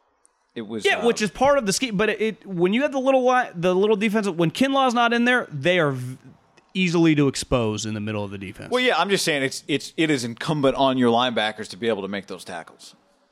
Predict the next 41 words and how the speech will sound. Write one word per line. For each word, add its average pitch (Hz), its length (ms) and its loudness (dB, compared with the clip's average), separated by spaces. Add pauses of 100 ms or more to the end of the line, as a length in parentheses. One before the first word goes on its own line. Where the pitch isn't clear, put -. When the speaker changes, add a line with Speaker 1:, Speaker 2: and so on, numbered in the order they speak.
(840)
Speaker 2:
But 156 160 -2
there 196 180 4
is 208 160 4
something 175 480 0
to 151 60 -2
be 147 100 0
said 143 260 0
about 123 200 0
your 123 80 -2
defensive 135 400 0
tackles. 117 480 -2
Like, 110 160 -4
this 151 180 0
is 175 100 -2
my 180 140 0
pushback 147 640 -6
with 127 100 -10
the 135 80 -14
wide 120 320 -6
nine. 113 320 -8
Like, 107 100 -14
hey, 208 180 -2
guys, 127 360 -4
if 147 100 -2
it's 139 80 -2
first 208 240 0
and 175 100 -4
ten 185 280 0
and, 131 140 -2
w-, 135 220 -4
you 143 120 -2
know, 127 140 2
it's - 180 -6
the 156 160 -10
third 185 240 0
quarter 175 320 0
and 127 80 -6
you're 123 100 -4
like, 120 160 -4
"Yeah, 262 140 0
they're 180 220 0